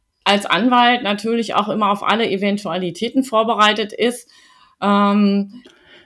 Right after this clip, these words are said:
er ist Experte für Arbeitsrecht und beschäftigt sich insbesondere auch sehr intensiv mit dem Thema Arbeitszeitsysteme. Und deshalb haben wir ihn eben als Gast ausgewählt.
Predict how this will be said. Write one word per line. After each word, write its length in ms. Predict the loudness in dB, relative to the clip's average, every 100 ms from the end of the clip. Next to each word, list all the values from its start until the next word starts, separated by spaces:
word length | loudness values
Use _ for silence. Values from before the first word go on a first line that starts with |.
| 2
er 220 | 4 4
ist 300 | 0 -2 -4
Experte 600 | -4 -2 2 4 4 0
für 200 | -4 0
Arbeitsrecht 760 | 0 0 -2 -4 -4 -4 -4 -4
und 300 | -2 -2 -2
beschäftigt 480 | -2 0 -2 -4
sich 300 | -6 -6 -2
insbesondere 1000 | 4 6 4 0 -2 0 0 -2 -2 2
auch 280 | 4 4 2
sehr 140 | -2
intensiv 520 | -4 -4 -4 -4 -4 -6
mit 160 | -6
dem 120 | -8
Thema 360 | -6 -2 -2 0
Arbeitszeitsysteme. 1200 | 2 4 4 0 0 2 2 0 -6 -4 -4 -2
Und 180 | -4 -4
deshalb 460 | -4 -2 0 0 0
haben 220 | -2 -2
wir 80 | -2
ihn 260 | -2 -4
eben 340 | -4 -8 -8 -10
als 440 | -6 -6 -6 -2
Gast 340 | 0 0 -6 0
ausgewählt. 1000 | 4 4 2 -2 -2 2 4 2 0